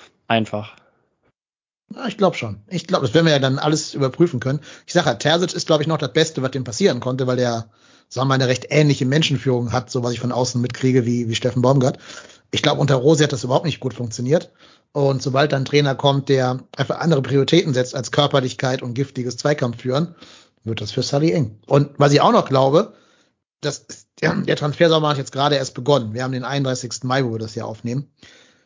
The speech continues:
Speaker 2: Es kann immer sein, dass bei Dortmund irgendwer nervös wird und dann plötzlich da Ilkay Gündogan für zwanzig Millionen kauft oder so. Und dann war's es auch mit Sullys Stammplatz.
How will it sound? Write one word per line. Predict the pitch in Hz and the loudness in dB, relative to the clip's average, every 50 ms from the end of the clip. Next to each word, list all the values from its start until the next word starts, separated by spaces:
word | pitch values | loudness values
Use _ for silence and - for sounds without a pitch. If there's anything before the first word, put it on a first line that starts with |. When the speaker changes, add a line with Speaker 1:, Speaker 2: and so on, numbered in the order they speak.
| _ _ _ | _ _ _
Speaker 2:
Es | 151 - | -10 -8
kann | - - 151 147 - - | -2 -2 -2 -2 0 2
immer | 226 202 220 220 202 185 | 2 4 6 6 4 4
sein, | 165 190 196 196 165 135 | 4 2 2 2 2 0
dass | 131 123 - | 0 -2 -2
bei | 147 131 | -2 0
Dortmund | 139 147 156 170 151 139 | 2 0 0 0 -2 0
irgendwer | 160 160 156 151 143 | 2 2 4 4 2
nervös | 139 139 131 120 143 165 170 - - | 2 2 2 2 2 2 2 2 -2
wird | 131 131 151 160 - _ _ _ _ _ _ | -2 -2 -2 -2 -6 _ _ _ _ _ _
und | - 143 135 | -10 -4 -2
dann | 143 120 123 | 0 0 0
plötzlich | - 160 151 151 - 123 - | 0 0 0 0 -4 -2 -2
da | 147 | 0
Ilkay | 143 156 160 156 160 147 131 | 2 2 2 4 4 2 4
Gündogan | 123 156 175 165 143 127 127 123 120 120 123 113 | 4 2 4 4 2 2 2 0 -2 -2 -4 -6
für | - 131 123 123 | -6 -8 -8 -4
zwanzig | - 135 127 117 117 110 | -4 -4 -4 -4 -4 -4
Millionen | 123 123 123 120 117 117 | -2 -2 0 -2 -2 -2
kauft | 113 - 123 123 123 - 120 | 0 2 2 2 2 0 -4
oder | 117 120 120 | -2 -2 -2
so. | 113 123 131 160 160 - - - - - _ _ | 0 0 0 0 -2 -6 -14 -20 -20 -20 _ _
Und | 127 | 0
dann | 127 127 120 | 0 2 2
war's | 127 127 - | 2 2 2
es | 135 139 | 4 4
auch | 147 131 | 4 4
mit | 131 113 | 2 0
Sullys | - - 127 117 113 113 107 - - - | -2 -2 -2 -2 -2 -2 -2 -4 -6 -6
Stammplatz. | - - 123 117 107 120 117 110 - - - | -8 -6 -4 -4 -2 -2 -4 -4 -6 -10 -16